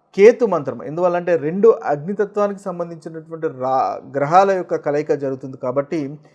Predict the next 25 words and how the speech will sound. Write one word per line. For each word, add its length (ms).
కేతు 240
బీజ 260
మంత్రం 360
కూడా 380
ఓం 300
శ్రాం 480
శ్రీం 320
శ్రౌం 380
సహా 280
కేతవే 380
నమః 460
అనేటటువంటి 500
బీజ 280
మంత్రాన్ని 440
కూడా 240
పఠించుకోవడం 640
వల్ల 300
చక్క-, 480
చక్కని 200
ఫలితాలు 360
కలుగుతాయి. 360
మంగళవారం 560
కానీ 180
శనివారం 520
కానీ 280